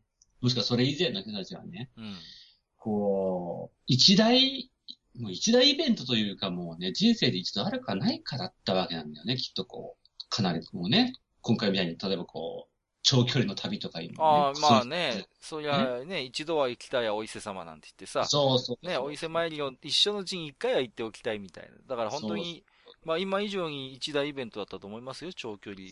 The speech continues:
Speaker 2: 旅行っていうのはね。
Speaker 1: そう。いや、本当にそうだと思う。で、ね、何日もかけて歩いてね、
Speaker 2: うんうんうん。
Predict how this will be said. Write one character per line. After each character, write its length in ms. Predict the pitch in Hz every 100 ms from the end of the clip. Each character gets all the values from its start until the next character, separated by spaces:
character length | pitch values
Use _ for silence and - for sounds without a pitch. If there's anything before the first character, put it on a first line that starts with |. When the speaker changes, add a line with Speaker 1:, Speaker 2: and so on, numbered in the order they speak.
| 135
Speaker 2:
旅 120 | 110
行 180 | 101 87
っ 40 | 85
て 120 | -
い 40 |
う 20 | 95
の 80 |
は 60 | 151
ね。 80 | 220
Speaker 1:
そ 60 |
う。 20 | 180
い 20 |
や、 40 | -
本 40 |
当 60 | 233
に 120 | 214
そ 120 | 202
う 20 | 180
だ 100 | 120
と 80 |
思 120 | - 90
う。 160 | -
で、 360 | 101 107 104 - _ _ -
ね、 240 | 151 131
何 240 | 95 98 95
日 240 | 95 95
も 80 | 92
か 120 | 117
け 140 | 117
て 140 | - 98
歩 260 | 104 123
い 140 | 156 -
て 180 | - 90
ね、 280 | 120 233 208
Speaker 2:
う 20 |
ん 20 |
う 40 |
ん 20 | 196
う 40 |
ん。 80 | 180